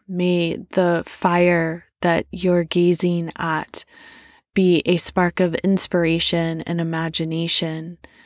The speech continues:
so that you may begin to create something new in your life to bring what is inside of you into the outer world. Perhaps you will gather with friends and process the land,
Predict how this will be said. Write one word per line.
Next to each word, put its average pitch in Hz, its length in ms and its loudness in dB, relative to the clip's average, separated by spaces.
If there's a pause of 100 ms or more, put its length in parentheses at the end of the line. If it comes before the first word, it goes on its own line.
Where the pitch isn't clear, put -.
(140)
so - 200 0
that 175 220 2
you 180 220 2
may 180 180 2
begin 170 680 0 (100)
to 190 220 0
create 190 720 0
something 233 520 4
new 175 380 2
in 185 160 2
your 175 220 0
life 160 560 -2 (460)
to - 140 0
bring 180 500 2 (200)
what 180 360 0
is 185 280 2
inside 175 640 2
of 170 160 -2
you 165 240 -2
into 180 320 -2
the 170 200 -2
outer 165 300 -6
world. 160 540 -6 (1700)
Perhaps 214 480 2
you 202 100 4
will 190 120 4
gather 185 420 4
with 175 220 -6
friends 180 640 0
and 175 160 -6
process - 560 -2
the 180 160 -2
land, 175 520 0